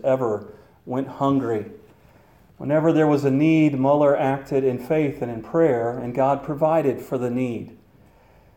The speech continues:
Um, he would take his bills, it is said, into his study. He would pray over them, and God would provide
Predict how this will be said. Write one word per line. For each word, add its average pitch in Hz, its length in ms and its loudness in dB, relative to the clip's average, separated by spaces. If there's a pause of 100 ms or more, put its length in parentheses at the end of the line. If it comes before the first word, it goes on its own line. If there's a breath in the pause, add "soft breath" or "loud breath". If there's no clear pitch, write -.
(260 soft breath)
Um, 117 360 -16
he 139 180 -10
would 139 480 0
take 151 300 -2
his 131 220 -2
bills, 151 520 4
it 151 140 -4
is 135 160 -2
said, 147 360 4
into 139 380 -4
his 117 160 -6
study. 147 400 0
He 131 120 -4
would 120 180 -8
pray 143 240 -2
over 120 180 0
them, 120 220 -4
and 113 100 -10
God 117 340 0
would 107 140 -10
provide 113 640 -4